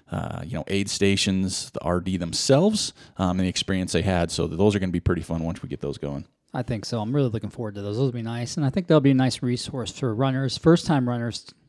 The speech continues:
Speaker 2: That'll be just awesome to
Speaker 1: Yeah.
Speaker 2: have.
Speaker 1: And we'll have it, too, where you can ask questions, 'cause a lot of these, uh, people writing these reports for us are, like I said, first-hand knowledge. But without further ado, we do have a guest today. The guest is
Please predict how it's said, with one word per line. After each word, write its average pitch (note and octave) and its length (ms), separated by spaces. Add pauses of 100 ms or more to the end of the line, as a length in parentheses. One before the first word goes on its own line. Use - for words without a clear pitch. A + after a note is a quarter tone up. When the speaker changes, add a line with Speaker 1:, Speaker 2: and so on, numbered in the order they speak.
(140)
Speaker 2:
That'll A#2 280
be G#2 140
just F#2+ 240
awesome G2 340
to F2+ 60
Speaker 1:
Yeah. F2 140
Speaker 2:
have. - 160 (240)
Speaker 1:
And G2 100
we'll G2 80
have G#2 140
it, F2+ 80
too, F#2 160
where F2+ 80
you F2 80
can E2+ 100
ask E2 220
questions, D#2+ 440
'cause D#2 140
a D2 60
lot E2 160
of D#2+ 40
these, D#2 300 (100)
uh, C2+ 200
people F#2+ 260
writing E2+ 320
these E2+ 180
reports - 380
for D#2+ 220
us - 120
are, D#2+ 220
like F2 160
I - 20
said, - 200
first-hand F2 420
knowledge. E2 400
But F2+ 180 (580)
without A2 280
further G#2 300
ado, F#2+ 380 (360)
we G2 140
do F#2 100
have F#2 160
a F#2+ 60
guest F2 420 (340)
today. - 360 (880)
The - 80
guest F#2+ 540 (280)
is F2+ 480